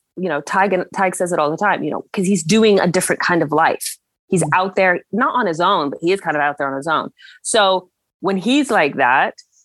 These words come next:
Speaker 1: I instantly know the role that I need to step into as his,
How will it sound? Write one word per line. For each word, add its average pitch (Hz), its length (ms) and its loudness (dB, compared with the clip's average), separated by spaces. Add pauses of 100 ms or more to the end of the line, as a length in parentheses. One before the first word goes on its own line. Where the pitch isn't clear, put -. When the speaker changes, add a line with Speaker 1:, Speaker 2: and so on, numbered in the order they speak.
(320)
Speaker 1:
I 180 280 2
instantly 208 400 -2
know 180 180 0
the 165 80 0
role 156 300 0
that 156 120 -2
I 143 120 0
need 143 200 -4
to 139 80 -16
step - 280 -4
into 147 260 -2
as 131 140 -2
his, 131 280 -4